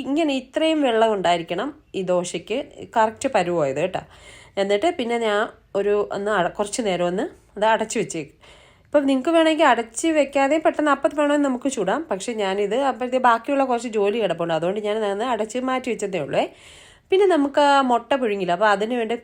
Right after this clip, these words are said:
കറി ഉണ്ടാക്കണമല്ലോ. അപ്പോൾ ഇത് ഞാൻ കുക്കറിലാണ് പെട്ടെന്നൊന്ന്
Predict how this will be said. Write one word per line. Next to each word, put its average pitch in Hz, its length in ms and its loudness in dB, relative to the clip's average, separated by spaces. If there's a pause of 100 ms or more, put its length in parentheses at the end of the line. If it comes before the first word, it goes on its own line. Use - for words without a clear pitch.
കറി 220 260 0
ഉണ്ടാക്കണമല്ലോ. 175 500 -2
അപ്പോൾ 196 160 -2
ഇത് 220 80 -4 (100)
ഞാൻ 240 180 -4
കുക്കറിലാണ് 254 760 -2 (360)
പെട്ടെന്നൊന്ന് 214 520 -2